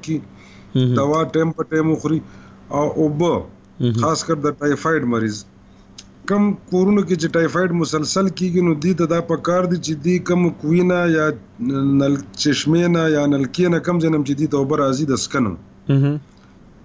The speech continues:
Speaker 1: باید هغه لیبارټرۍ ته یوسي او ټیسټ کړي، دا سل دوه سوه روپۍ باندې ټیسټ کیږي.
Speaker 2: مهم.
Speaker 1: چې هغه یې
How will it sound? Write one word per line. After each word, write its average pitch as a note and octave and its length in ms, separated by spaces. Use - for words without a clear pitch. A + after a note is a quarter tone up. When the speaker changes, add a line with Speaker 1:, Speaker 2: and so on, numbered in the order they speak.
Speaker 1:
باید E3+ 260
هغه E3 240
لیبارټرۍ D#3 460
ته D#3+ 120
یوسي E3+ 340
او D3 160
ټیسټ D3+ 340
کړي، D#3+ 160
دا D3+ 160
سل C#3+ 200
دوه D3+ 120
سوه C#3+ 160
روپۍ D3 260
باندې C3 180
ټیسټ A2+ 280
کیږي. G#2 260
Speaker 2:
مهم. C#3 260
Speaker 1:
چې C#3 100
هغه C#3+ 180
یې F#3 60